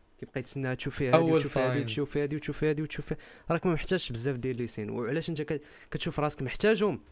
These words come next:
Speaker 1: بحال قلتي كتمشي بواحد الفريم ديال أن هاديك، هاديك البنت اللي غنمشي عندها بحال غادي نصدعها ولا،
Speaker 2: مم.
Speaker 1: ولا شي، ولا غادي نبرزطها ولا أنا با-، محتاج شي حاجة منها. ألوغ كو لا، غتمشي عندها بالله راه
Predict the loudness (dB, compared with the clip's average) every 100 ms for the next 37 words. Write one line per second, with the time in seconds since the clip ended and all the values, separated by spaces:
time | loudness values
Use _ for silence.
0 | -20 -20 -20 -2 0 0 0 -2 -6 -20
1 | _ -2 2 2 2 0 -2 0 4 4
2 | 4 2 2 0 0 2 2 0 0 -2
3 | -2 -2 -4 -4 -4 -4 -2 -2 -2 -2
4 | 0 0 2 4 4 2 -2 -2 -2 -2
5 | 0 2 2 0 -2 -4 -6 -4 -2 -2
6 | 6 10 10 8 4 6 6 6 6 6
7 | 6 4 6 6 6 4 4 6 6 6
8 | 4 2 0 0 0 -2 -2 0 0 -2
9 | -4 -8 -18 -20 0 6 6 6 6 6
10 | 4 0 -20 -4 -2 0 0 0 2 2
11 | 2 0